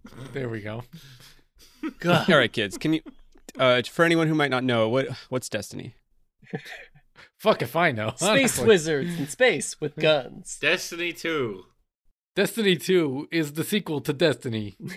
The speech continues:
Speaker 3: Oh, good. That explains everything for me.
Speaker 4: Yeah, you're
Speaker 1: Yeah.
Speaker 4: like a space wizard in space.
Speaker 1: Well,
Speaker 4: You got
Speaker 1: no.
Speaker 4: magic powers.
Speaker 1: You're not a space wizard. You're
Speaker 4: There's, there's some kinds of wizards. You're a ghost. You're a dead man.
Speaker 1: You're a dead
Speaker 4: I don't know
Speaker 1: guy.
Speaker 4: anything about Destiny.
Speaker 1: You're a dead guy who is brought back to life by a giant god machine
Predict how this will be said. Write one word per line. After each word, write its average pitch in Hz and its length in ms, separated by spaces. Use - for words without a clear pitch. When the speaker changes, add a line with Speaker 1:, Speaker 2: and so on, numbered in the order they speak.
Speaker 3:
Oh, 165 120
good. 139 220
That 135 140
explains 131 340
everything 117 380
for 98 220
me. - 180
Speaker 4:
Yeah, 117 240
you're 120 120
Speaker 1:
Yeah. 135 40
Speaker 4:
like 151 160
a 147 60
space 175 360
wizard 104 460
in 117 160
space. 104 640
Speaker 1:
Well, 156 360
Speaker 4:
You 120 80
got 127 120
Speaker 1:
no. 143 40
Speaker 4:
magic 139 340
powers. 135 640
Speaker 1:
You're 143 120
not 170 160
a 151 40
space 135 380
wizard. 123 520
You're 139 440
Speaker 4:
There's, 123 360
there's 117 200
some 139 200
kinds 110 240
of 95 80
wizards. 90 360
You're 123 120
a 117 60
ghost. 147 360
You're 123 100
a 110 60
dead 120 240
man. 90 300
Speaker 1:
You're 160 200
a 180 60
dead 165 280
Speaker 4:
I - 40
don't 120 100
know - 60
Speaker 1:
guy. 113 160
Speaker 4:
anything 127 180
about 123 320
Destiny. 185 340
Speaker 1:
You're 170 220
a 170 60
dead 180 280
guy 143 280
who 156 160
is 135 100
brought 165 320
back 175 220
to 156 80
life 139 420
by 139 120
a 135 120
giant 147 480
god 151 340
machine 123 580